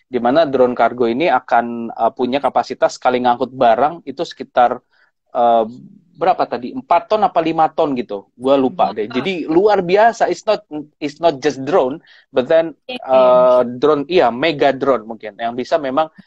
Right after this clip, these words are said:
Speaker 1: memperbaiki logistik udara begitu. Nah, jadi gue setuju apa yang tadi lo sampaikan bahwa, uh, dari sisi digital power, uh, ya mudah-mudahan we are part of the, apa ya, uh, the change, change maker, transformation.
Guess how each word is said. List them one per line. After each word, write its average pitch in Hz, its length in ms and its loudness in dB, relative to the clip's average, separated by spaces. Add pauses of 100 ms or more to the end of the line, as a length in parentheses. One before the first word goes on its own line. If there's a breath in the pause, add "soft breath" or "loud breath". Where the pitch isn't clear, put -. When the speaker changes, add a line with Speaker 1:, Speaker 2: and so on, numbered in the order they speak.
(140 soft breath)
Speaker 1:
memperbaiki 127 840 0
logistik 127 800 -2
udara 127 600 2
begitu. 107 380 -12
Nah, 127 160 -6
jadi 214 240 -4 (140)
gue 151 180 -2
setuju 139 400 -2
apa 127 160 -4
yang 113 60 -16
tadi 127 180 -6
lo 123 160 -2
sampaikan 110 480 -4
bahwa, 147 320 -2 (360 loud breath)
uh, 113 260 0
dari 120 260 -2
sisi 127 240 -6
digital 117 480 -2
power, 110 560 0
uh, 110 240 -2
ya 107 160 -2
mudah-mudahan 117 560 -2
we 123 240 0
are 107 160 -4
part 127 300 0
of 113 180 -2
the, 113 160 -2 (400)
apa 104 240 -4
ya, 98 180 0 (380)
uh, 101 960 0 (800 loud breath)
the 123 160 0
change, 156 460 -2
change 151 280 -4
maker, 139 360 0
transformation. 165 760 0